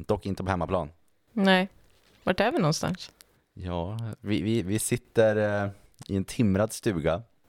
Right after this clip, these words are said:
Speaker 2: <gasps>
Speaker 1: någonstans ute i Gävles vildmark och lyssnar på en bäck, där vi för övrigt hade ett båtrace idag och jag vann.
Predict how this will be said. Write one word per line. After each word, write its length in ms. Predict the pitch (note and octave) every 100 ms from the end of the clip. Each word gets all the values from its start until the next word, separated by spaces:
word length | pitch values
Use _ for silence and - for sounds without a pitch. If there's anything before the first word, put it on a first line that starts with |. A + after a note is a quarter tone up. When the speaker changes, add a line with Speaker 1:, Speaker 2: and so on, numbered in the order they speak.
| -
Speaker 2:
<gasps> 460 | B3 B3 - -
Speaker 1:
någonstans 680 | - - G#3 - - F#2+ F2+
ute 320 | - F2 - F#2
i 320 | F2 - E2+
Gävles 600 | F2 F2 E2+ E2+ - - -
vildmark 840 | - F2 F2 D2+ D#2 E2 F2+ -
och 80 | F#2+
lyssnar 320 | F2+ - F2
på 120 | E2+
en 140 | F2 E2+
bäck, 240 | G2+ - _ _ - - _ -
där 120 | F2
vi 100 | F2
för 240 | - -
övrigt 340 | G2+ G2 A2 -
hade 240 | G#2 G#2
ett 140 | G#2 -
båtrace 500 | G#2 - F#2+ B2+ A#2
idag 240 | A2+ C#3+
och 80 | F#2
jag 140 | F#2 F2+
vann. 260 | F2+ D3